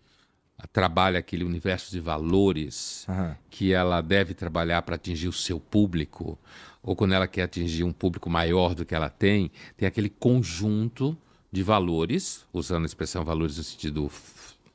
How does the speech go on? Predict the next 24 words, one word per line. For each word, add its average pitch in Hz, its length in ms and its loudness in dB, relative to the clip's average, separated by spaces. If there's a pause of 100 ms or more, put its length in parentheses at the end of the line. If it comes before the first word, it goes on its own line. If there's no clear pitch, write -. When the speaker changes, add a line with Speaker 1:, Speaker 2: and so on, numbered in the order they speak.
Speaker 1:
frouxo, 85 520 0 (100)
né? 139 220 0 (680)
Que 127 720 4 (880)
performam 139 1000 6
aquela 135 320 0
marca, 120 760 0
que 123 220 0
ela 113 140 6
Speaker 2:
Aham. 120 160 4
Speaker 1:
investe 117 500 2
e - 20 -4
tal. 87 320 -6 (600)
Se - 280 4
por 262 200 2
acaso 98 760 2 (380)
você 107 840 2
que - 140 -12
tá 110 180 -2
no 104 120 -4
espectro - 1000 -4 (680)
de 87 80 -4
patrocínio 92 680 0
daquela 80 300 -2
marca, 87 500 -2